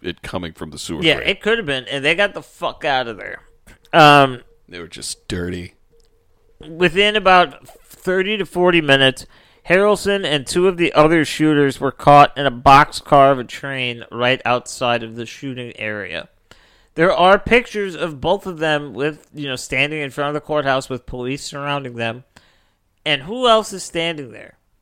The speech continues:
Speaker 2: Is George H W fucking Bush.
Speaker 1: Whoa. Wow.
Speaker 2: So, at the end of the day, sixteen total shots were fired, and only three of them hit J F K. All right?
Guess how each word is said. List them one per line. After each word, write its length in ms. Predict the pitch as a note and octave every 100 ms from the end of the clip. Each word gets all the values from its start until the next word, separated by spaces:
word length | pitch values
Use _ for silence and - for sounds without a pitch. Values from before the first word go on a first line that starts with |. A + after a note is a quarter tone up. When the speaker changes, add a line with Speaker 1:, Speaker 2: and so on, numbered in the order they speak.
| -
Speaker 2:
Is 240 | B2+ A#2+
George 440 | A#2+ C#3+ D#3 F3+ D3+
H 340 | C3+ C#3+ B2+
W 360 | B2 A#2+ B2+ B2
fucking 520 | - B2+ A#2+ C#3 A#2+
Bush. 520 | A#2 A2 A2 - -
Speaker 1:
Whoa. 460 | A2 - - - - - - _ _ _ _ _ - -
Wow. 540 | G2+ F2 D#2+ D#2+ D2+ - _ _
Speaker 2:
So, 480 | - A#3 A3 F3+ C3+ -
at 200 | A3 A3
the 140 | A3+
end 220 | G#3+ G#3+
of 80 | G#3+
the 100 | G3+
day, 500 | F#3 D#3+ D3+ D#3 D3 - _ _
sixteen 720 | - A3 G#3+ - - G#3+ G3+
total 460 | - D#3 F3 F#3+ F3+
shots 680 | - D3+ D3+ D3 - - -
were 220 | C3 C3 D#3+
fired, 760 | - F#3+ A3+ A#3 C#3+ B2 A#2+
and 180 | C3+ C#3 -
only 300 | G3+ A3+ A3
three 480 | - G3 A3+ C4+
of 120 | C#4+ F3
them 220 | C#3 C3
hit 220 | D3 B2+
J 300 | C#3+ D3+ D3+
F 120 | C#3
K. 360 | - B2+ G2 - _ _ _ _
All 60 | B2+
right? 320 | C#3 D3 -